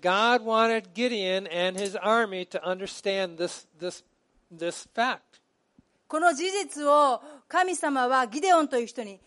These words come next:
Speaker 2: そしてまた彼の軍隊に理解してほしいと望みました。
Speaker 1: And I believe that God wants us to understand this also.
Speaker 2: そしてまたこのことを神様は私たち一人一人に理解しなさいと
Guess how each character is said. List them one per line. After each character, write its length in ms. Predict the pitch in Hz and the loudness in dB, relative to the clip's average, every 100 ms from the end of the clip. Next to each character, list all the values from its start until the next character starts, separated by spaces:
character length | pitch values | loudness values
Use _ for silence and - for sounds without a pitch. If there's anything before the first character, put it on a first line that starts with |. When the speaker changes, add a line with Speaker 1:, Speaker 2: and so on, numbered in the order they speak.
| _ | _
Speaker 2:
そ 120 | 285 | -10
し 40 | |
て 100 | 277 | -4
ま 100 | 294 | -2
た 100 | 285 | -2
彼 220 | 285 339 311 | 2 2 2
の 120 | 254 | 0
軍 300 | 220 381 370 | 0 0 0
隊 240 | 294 247 | 0 0
に 100 | 233 | -2
理 120 | 269 | -4
解 200 | 330 302 | 2 2
し 60 | 240 | 2
て 80 | 302 | 0
ほ 160 | 277 | 0
し 100 | 277 330 | 0 -2
い 120 | 294 | -2
と 100 | 233 | -4
望 240 | 208 220 | -4 -8
み 60 | 220 | -8
ま 140 | 214 | -10
し 60 | - | -10
た。 100 | 170 | -8
Speaker 1:
And 160 | 170 | -2
I 100 | 180 | -2
believe 240 | 180 214 226 | 0 -2 -2
that 200 | 220 185 | -4 0
God 320 | 220 220 226 | 2 2 2
wants 360 | 220 214 214 - | 0 -2 -2 -4
us 340 | 220 247 - - | 0 2 0 -8
to 160 | 196 180 | -12 -6
understand 800 | 185 175 165 - 170 160 160 151 147 | -6 -6 -10 -6 -4 -4 -8 -12 -10
this 240 | 160 - - | -10 -10 -8
also. 420 | 165 165 - 139 | -6 -6 -10 -12
Speaker 2:
そ 180 | 131 294 | -6 -6
し 40 | |
て 100 | 339 | -2
ま 100 | 311 | -2
た 140 | 311 285 | -2 -2
こ 100 | 311 | 0
の 140 | 349 | 0
こ 120 | 381 | 0
と 220 | 392 381 311 | -2 0 0
を 40 | |
神 240 | 320 339 | -2 -6
様 260 | 302 269 262 | -6 -4 0
は 140 | 269 | 0
私 300 | 254 262 381 | 0 0 -2
た 100 | 392 | -4
ち 80 | 302 | -10
一 40 | 254 | -12
人 120 | 339 349 | -10 -8
一 40 | |
人 160 | - 320 | -8 -8
に 120 | 262 | -8
理 100 | 311 | -4
解 220 | 330 285 | -4 -4
し 140 | - | -4
な 100 | 285 | -6
さ 160 | 285 339 | 0 0
い 80 | 311 | 2
と 260 | 254 240 | 0 -2